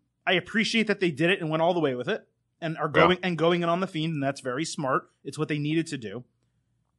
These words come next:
Speaker 1: Two, it has me questioning, was that always the plan?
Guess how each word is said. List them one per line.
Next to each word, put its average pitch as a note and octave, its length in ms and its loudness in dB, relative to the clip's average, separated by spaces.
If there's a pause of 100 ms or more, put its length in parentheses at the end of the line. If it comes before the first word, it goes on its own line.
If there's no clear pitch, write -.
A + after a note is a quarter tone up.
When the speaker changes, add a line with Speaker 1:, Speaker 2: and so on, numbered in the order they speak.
(160)
Speaker 1:
Two, C#4+ 340 8
it G#3+ 60 8
has B3+ 200 8
me C4 80 2
questioning, F#3+ 600 4 (340)
was F3+ 240 6
that F3+ 140 8
always F3+ 220 8
the F3+ 60 -8
plan? F3+ 300 -4